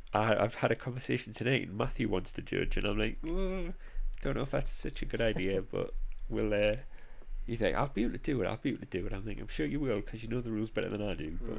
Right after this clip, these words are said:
Speaker 2: Hmm.
Speaker 1: uh, but we'll see.
Speaker 2: We could have a
Speaker 1: I need to
Speaker 2: go.
Speaker 1: have a, I need to have a conversation with John,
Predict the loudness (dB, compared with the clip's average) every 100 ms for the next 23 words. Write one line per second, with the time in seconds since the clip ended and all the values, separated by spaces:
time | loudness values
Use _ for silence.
0 | -4 -4 -4 -6 -8 -10 -14 -14 -16 -16
1 | -12 -8 -8 -8 -8 -6 -4 -4 -6 -6
2 | -8 -12 -10 -12 -12 -10 -6 -2 2 2
3 | 0 0 2 4 4 2 -6 -10 -12 -6
4 | -2 0 2 2 2 -4 -6 -6 -6 -8
5 | -10 -6 -4 -2